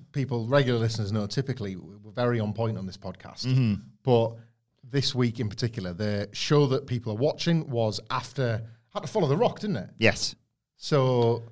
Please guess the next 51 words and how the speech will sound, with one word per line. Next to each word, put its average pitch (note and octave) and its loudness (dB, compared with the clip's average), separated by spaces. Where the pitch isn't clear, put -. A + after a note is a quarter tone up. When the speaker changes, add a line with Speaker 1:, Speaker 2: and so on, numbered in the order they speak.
Speaker 1:
it, - -14
it, - -20
I B2 -2
Speaker 2:
Unless C#3+ 8
Speaker 1:
don't C3 4
Speaker 2:
they A#2 2
Speaker 1:
e- A2 0
Speaker 2:
did A2+ 2
it G2+ 0
in G2 -2
a - 0
w-, F#2 -4
no, G2 4
that's - -2
impossible, F2 -2
Speaker 1:
Now, B2+ 0
Speaker 2:
yeah. C3+ 2
Speaker 1:
the - -4
booking B2 4
just A2+ -12
won't B2+ 0
have A2+ -8
made A#2 0
the A2+ 0
effort. A2 -6
It'll A#2+ -8
have F2+ -10
felt D3 0
like A#2+ -6
a - -2
freebie A2 -2
to A2 -14
the G#2 -8
fans G#2+ -6
in G2 -6
attendance. F#2+ -8
So F#2 -8
Speaker 2:
It's A#2 2
one D#3+ 0
of D#3 4
those B2+ 4
ones A#2+ 4
where G2+ 6
it's - -2
sod's C3+ 4
law. A2+ 6
If F#2 4
I C#3+ 10
don't C#3+ 4
watch - -2
this G2+ -6